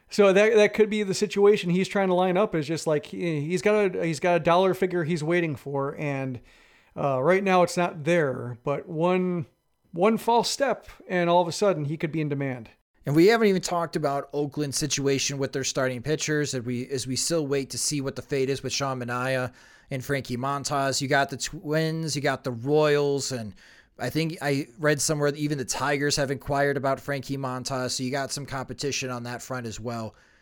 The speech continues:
Speaker 2: There's still some moves to be made. If the Whites
Speaker 1: Twins and Trevor Story.
Speaker 2: Yeah, the Twins and Trevor Story as well. Other teams are improving. The White Sox,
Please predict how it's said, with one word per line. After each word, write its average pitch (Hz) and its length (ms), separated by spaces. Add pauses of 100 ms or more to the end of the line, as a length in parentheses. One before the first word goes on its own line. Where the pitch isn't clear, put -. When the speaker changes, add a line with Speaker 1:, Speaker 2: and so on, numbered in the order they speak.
(140)
Speaker 2:
There's 196 180
still 277 300
some 208 220
moves 175 360
to 151 100
be 135 160
made. 120 520 (640)
If 180 160
the 190 80
Whites 196 480 (100)
Speaker 1:
Twins 196 300
and 170 120
Trevor 170 280
Story. 175 460 (460)
Speaker 2:
Yeah, 147 120
the 143 80
Twins 165 280
and 160 80
Trevor 147 280
Story 139 420
as 120 160
well. 120 400 (1000)
Other 254 260
teams 202 400
are 165 160
improving. 117 720 (800)
The 160 120
White 220 360
Sox, 147 600